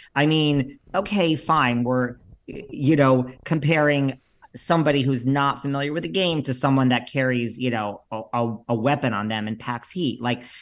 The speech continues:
but still, I mean, we all chase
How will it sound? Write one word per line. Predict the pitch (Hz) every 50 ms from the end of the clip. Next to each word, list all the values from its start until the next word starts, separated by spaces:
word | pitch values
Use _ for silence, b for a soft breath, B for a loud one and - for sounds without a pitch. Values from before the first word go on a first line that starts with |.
| B B -
but | 156 151 127
still, | - - - - 233 220 202 180 160 147 135 117 - -
I | 143
mean, | 156 160 156 147
we | 127 147 160 156 -
all | 151 165 190 214 208 208
chase | - - - 147 151 156 147 - - - -